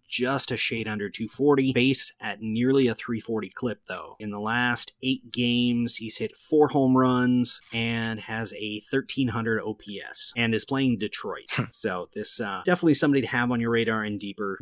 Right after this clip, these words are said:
Speaker 1: deeper, deeper leagues. Uh, let's turn to first base. Who are your standouts there, Phil?
Speaker 2: I think if you don't start first base off with Josh Bell, you're doing things wrong.
Speaker 1: Yeah.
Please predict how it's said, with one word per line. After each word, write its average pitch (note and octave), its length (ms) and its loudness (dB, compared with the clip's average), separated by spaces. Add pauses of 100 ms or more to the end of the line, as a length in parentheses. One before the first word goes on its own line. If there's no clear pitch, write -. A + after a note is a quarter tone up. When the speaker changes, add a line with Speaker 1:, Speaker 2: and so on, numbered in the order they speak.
Speaker 1:
deeper, A#2 380 0
deeper G2+ 340 -4
leagues. E2+ 580 -10
Uh, C3 160 2
let's D#3 160 -2
turn F3+ 200 4
to G3 60 4
first D3 300 2
base. A2 320 -2
Who D#3+ 340 0
are B2+ 180 -2
your A2+ 180 0
standouts G#2 580 -4
there, E2 180 -10
Phil? - 380 -16 (100)
Speaker 2:
I A#2 100 0
think B2 460 2 (380)
if A#2+ 160 -2
you A#2 100 4
don't A#2 220 6
start A2 260 4
first A2+ 280 2
base A2 240 4
off G#2+ 240 4
with G#2+ 80 -8
Josh G#2 280 2
Bell, G#2 540 0
you're A2 120 -6
doing G2+ 240 -4
things G2 280 -4
wrong. F#2+ 320 -2 (840)
Speaker 1:
Yeah. G#2+ 220 -2